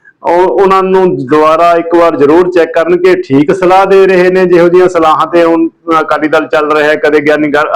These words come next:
ਹਰਪ੍ਰੀਤ ਸਿੰਘ ਨੂੰ ਹਟਾ ਦਿਓ, ਕਦੇ ਕਿ ਉਹਨਾਂ ਵਿਰੁੱਧ ਤੇਜ਼ ਕਰ ਦਿਓ, ਜਿਹੜੀ ਹੈਗੀ ਹੈ ਬਿਨਾਂ ਕਿਸੇ ਗੱਲ ਤੋਂ ਜਿਹੜੀ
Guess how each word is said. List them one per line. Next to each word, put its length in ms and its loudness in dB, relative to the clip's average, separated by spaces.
ਹਰਪ੍ਰੀਤ 340 -2
ਸਿੰਘ 180 -2
ਨੂੰ 220 0
ਹਟਾ 240 0
ਦਿਓ, 320 0
ਕਦੇ 280 2
ਕਿ 140 0
ਉਹਨਾਂ 280 2
ਵਿਰੁੱਧ 280 0
ਤੇਜ਼ 280 2
ਕਰ 240 0
ਦਿਓ, 540 0
ਜਿਹੜੀ 400 2
ਹੈਗੀ 320 0
ਹੈ 60 2
ਬਿਨਾਂ 340 -2
ਕਿਸੇ 300 -4
ਗੱਲ 280 -2
ਤੋਂ 460 -2
ਜਿਹੜੀ 440 0